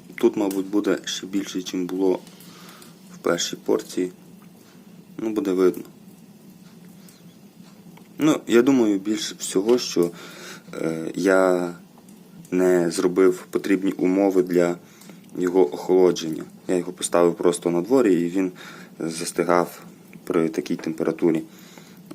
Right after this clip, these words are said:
А потім, ну, було, в принципі, тепло, плюс двадцять градусів, але потім, е, на вечір сіло сонце, і він,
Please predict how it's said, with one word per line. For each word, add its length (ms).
А 180
потім, 460
ну, 160
було, 260
в 320
принципі, 380
тепло, 360
плюс 280
двадцять 320
градусів, 500
але 160
потім, 480
е, 120
на 120
вечір 280
сіло 300
сонце, 460
і 360
він, 340